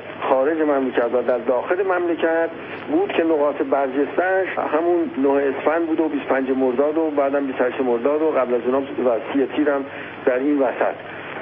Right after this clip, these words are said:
و از یه طرف انگلیس‌ها جناح خارج رو با همکاری امریکایی‌ها درست می‌کردن و در داخل استفاده از حزب توده نفتی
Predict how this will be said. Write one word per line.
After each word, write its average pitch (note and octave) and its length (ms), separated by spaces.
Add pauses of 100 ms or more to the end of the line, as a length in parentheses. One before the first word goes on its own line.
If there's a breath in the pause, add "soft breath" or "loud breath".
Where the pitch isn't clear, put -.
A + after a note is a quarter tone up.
(140)
و A#2+ 180 (340)
از B2+ 160
یه E3+ 140
طرف B2+ 280
انگلیس‌ها B2+ 520
جناح B2+ 500
خارج C3 300
رو A2 200 (360 loud breath)
با A2+ 100
همکاری A#2+ 520
امریکایی‌ها A2+ 500
درست F3+ 300
می‌کردن E3 560 (520 loud breath)
و D3 120
در C#3+ 180
داخل E3 840
استفاده C#3+ 680
از C3+ 200 (520)
حزب C3 420 (140)
توده B2+ 280
نفتی E3+ 600